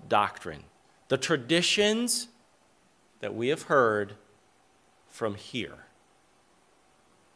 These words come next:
I had a professor who stated that biblical doctrine is kind of the ugly stepsister of gospel ministry. But without,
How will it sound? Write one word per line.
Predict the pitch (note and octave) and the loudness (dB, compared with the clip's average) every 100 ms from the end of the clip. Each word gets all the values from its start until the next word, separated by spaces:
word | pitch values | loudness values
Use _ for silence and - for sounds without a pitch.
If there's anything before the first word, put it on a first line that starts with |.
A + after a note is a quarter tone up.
| _ - | _ -8
I | B2 | 2
had | D3 | 2
a | C3 | 4
professor | C3 - D#3 - | 2 6 8 8
who | C3 B2 | 2 2
stated | - D3 C#3 | 6 6 6
that | A#2 G#2 | 4 2
biblical | C3 D3 F3 - C3+ | 4 6 6 4 2
doctrine | A2 G#2+ C3 - E3 F3+ F3 - - | 8 8 6 2 0 0 -2 -12 -4
is | C#3 - | -2 4
kind | D#3+ D#3 | 6 8
of | D3+ | 6
the | C3+ - | 4 6
ugly | D3 D3 D3 | 6 6 2
stepsister | B2+ - D3+ - - D3 - C#3 | 2 6 4 6 2 2 0 0
of | A2 A2 | 0 2
gospel | B2 B2 - - B2 | 6 6 4 -2 0
ministry. | A#2+ B2 A#2+ - F#2 D#2 - - _ - | 0 0 -4 -6 -8 -10 -18 -20 _ 4
But | C#3+ - | 4 6
without, | D3 D3 - C3+ D#3 G3+ G3+ - | 2 4 6 10 12 10 6 -6